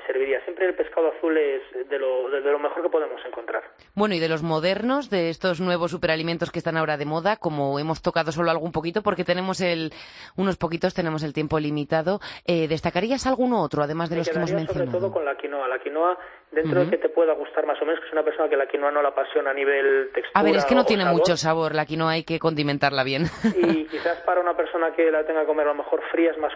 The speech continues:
Speaker 1: cómodo un arroz, etcétera, pero la quinoa creo que está muy equilibrada en cuanto a nivel de saciedad, eh, nivel de carbohidratos, fibra, perfil de ácidos grasos.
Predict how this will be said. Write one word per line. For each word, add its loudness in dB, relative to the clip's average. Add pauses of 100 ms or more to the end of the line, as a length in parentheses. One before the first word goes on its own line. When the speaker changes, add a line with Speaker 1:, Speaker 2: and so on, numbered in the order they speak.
Speaker 1:
cómodo 0
un -2
arroz, 2
etcétera, 0
pero 4
la 0
quinoa 0
creo 2
que 2
está -2
muy 0
equilibrada 2
en -8
cuanto 0
a 2 (440)
nivel 2
de 2
saciedad, 0 (120)
eh, 0
nivel 0
de 2
carbohidratos, 0 (160)
fibra, 2
perfil -4
de 2
ácidos 0
grasos. 0